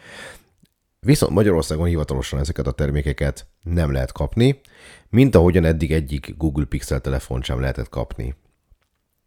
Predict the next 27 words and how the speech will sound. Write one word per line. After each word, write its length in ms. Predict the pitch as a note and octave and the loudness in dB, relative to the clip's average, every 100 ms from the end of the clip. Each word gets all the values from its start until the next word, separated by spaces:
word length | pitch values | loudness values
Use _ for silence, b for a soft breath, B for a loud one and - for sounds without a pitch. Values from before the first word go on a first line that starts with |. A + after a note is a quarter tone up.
| - - | -20 -10
Ennek 320 | - B2 F#2+ - | 2 4 4 4
ellenére 640 | G#2 G#2+ G#2+ G#2 G2+ - - - | 4 6 8 8 6 0 -20 -6
Európában 500 | D#2+ F#2+ F#2 G2 F2+ | 0 2 4 2 2
forgalmazzák 540 | - C#3 F#2+ D#2 D#2 | 2 4 4 4 2
ezeket 440 | D#2 D2+ C#2+ C2+ - | 0 -2 -2 -4 -6
a 40 | |
készülékeket, 800 | C#2 D2+ - F#2 - A2+ A#2 A2+ - B B B _ | -2 -2 0 -2 0 4 4 4 0 B B B _
és 180 | D#2 | -6
mondjuk, 440 | - F#2+ E2 D#2+ - | 2 2 2 0 2
ö, 160 | D#2+ | 2
meg 180 | D2+ D2+ | 2 0
lehet 200 | C2+ C2 | -2 -4
őket 220 | C2 C#2 | -4 -6
rendelni 300 | - C2 A#1+ | -4 -4 -2
Németországból, 1080 | B1+ F2 F#2+ - E2+ - D#2+ F2 E2 D#2+ D#2+ B B B _ | 0 2 2 2 -2 2 0 2 2 4 4 B B B _
és, 420 | - D2+ C#2 - | -6 -4 0 2
ö, 220 | E2 D2+ D2+ | 2 2 2
vannak 380 | D#2+ D2 C#2 - | 0 0 -2 0
olyan 200 | C#2 C2+ | 0 2
magyar 360 | C#2+ B1 A#1+ | 0 0 -2
üzletek, 440 | G1+ C2 B1 C2 - | -4 -8 -6 -6 -4
ahol 280 | B1 B1 | -4 -2
szintén 340 | B1 - B1+ B1+ | -4 -6 -6 -4
meg 160 | C2 | -2
lehet 180 | B1+ B1 | -2 -4
őket 220 | A#1+ - | -4 -8
vásárolni, 680 | - C#2 - A#2+ B2+ C3+ C3 | -4 -4 0 2 4 4 2